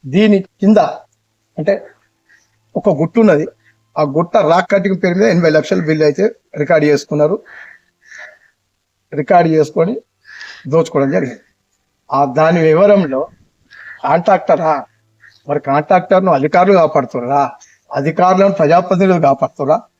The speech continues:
ఇది ప్రశ్నార్థకంగా మారిపోయింది. ఎందుకంటే ఇక్కడ అసలు గుట్టనే లేదు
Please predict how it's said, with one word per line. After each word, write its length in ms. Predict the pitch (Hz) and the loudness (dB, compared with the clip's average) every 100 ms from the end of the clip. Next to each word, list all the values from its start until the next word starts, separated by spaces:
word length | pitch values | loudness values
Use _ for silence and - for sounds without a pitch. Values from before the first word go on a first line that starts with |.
| _ - - 175 | _ -20 -6 -4
ఇది 340 | 196 202 226 _ - | -2 -4 -6 _ -6
ప్రశ్నార్థకంగా 500 | 160 170 151 143 139 | -4 0 0 0 -2
మారిపోయింది. 500 | 190 135 127 139 - _ _ _ _ _ - | 0 -2 -4 -8 -8 _ _ _ _ _ -8
ఎందుకంటే 600 | 170 180 131 127 190 - | 0 0 0 -4 -6 -6
ఇక్కడ 260 | 170 226 220 | -4 0 0
అసలు 200 | 214 226 | 2 -2
గుట్టనే 380 | 160 143 208 220 | -2 0 2 2
లేదు 240 | 139 127 | 0 -6